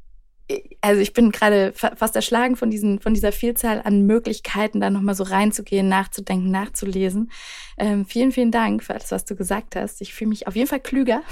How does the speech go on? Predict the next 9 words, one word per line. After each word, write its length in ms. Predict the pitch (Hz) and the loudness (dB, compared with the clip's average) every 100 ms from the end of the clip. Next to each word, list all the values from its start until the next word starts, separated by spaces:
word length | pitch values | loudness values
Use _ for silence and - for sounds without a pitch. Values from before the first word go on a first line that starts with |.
| - | 0
<laughs> 200 | 233 - | -2 2
und 220 | 349 320 | 2 6
dümmer 280 | 254 254 220 | 6 8 6
gleichzeitig. 880 | 202 196 214 - - 196 - - - | 2 0 0 -4 0 0 0 -4 -4
Ich 140 | 196 | 0
will 160 | - 262 | 4 6
noch 140 | 220 | 4
mehr 260 | 202 202 208 | 4 2 2
wissen. 300 | 190 - | 0 0